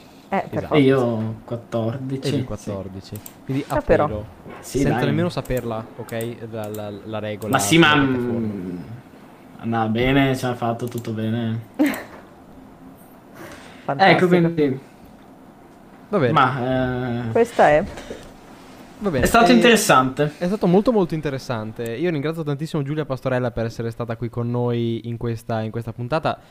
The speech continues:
Speaker 2: Naturalmente la puntata sarà disponibile già da domani mattina o domani pomeriggio sul nostro canale YouTube, anche su Spotify, Google Podcast, Apple Podcast e tutte le altre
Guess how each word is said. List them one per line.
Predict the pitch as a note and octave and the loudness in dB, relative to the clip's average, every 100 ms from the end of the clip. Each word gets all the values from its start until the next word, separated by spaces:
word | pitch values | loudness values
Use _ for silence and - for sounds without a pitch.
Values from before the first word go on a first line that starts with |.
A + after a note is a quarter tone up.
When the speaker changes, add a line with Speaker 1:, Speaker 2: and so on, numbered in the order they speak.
| _ | _
Speaker 2:
Naturalmente | A2+ B2+ C3 D3+ C#3 | -4 0 2 2 0
la | A#2+ | -2
puntata | B2 C3 B2+ | 0 -2 0
sarà | B2 B2 | 0 0
disponibile | B2 - B2+ A#2 | -2 -4 -2 -2
già | A2+ B2 | 0 -2
da | B2+ | -2
domani | A#2+ A#2+ | -4 -6
mattina | A#2+ A2+ B2 | -6 -8 -10
o | A#2+ | -8
domani | A#2 A#2+ | -8 -10
pomeriggio | A2+ A#2 A#2 A2 | -8 -8 -6 -8
sul | G#2 A2+ | -10 -10
nostro | G#2 - | -12 -10
canale | A2 A2+ C#3+ | -10 -6 -4
YouTube, | F3 G3 G#2 | -4 -4 -6
anche | F#2+ | -8
su | - | -12
Spotify, | G#2+ - A2 G#2+ F#2+ G2 | -10 -8 -6 -4 -2 -2
Google | G#2+ G#2 G#2 | -2 -4 -4
Podcast, | - G2+ G2 G2+ G2 - | -4 -4 -6 -12 -14 -14
Apple | G2 - G2+ | -14 -14 -14
Podcast | F#2+ F2+ F#2 F#2 G2+ | -14 -14 -14 -14 -14
e | |
tutte | G2 G#2 | -14 -12
le | G2 | -12
altre | G2 G2+ | -10 -10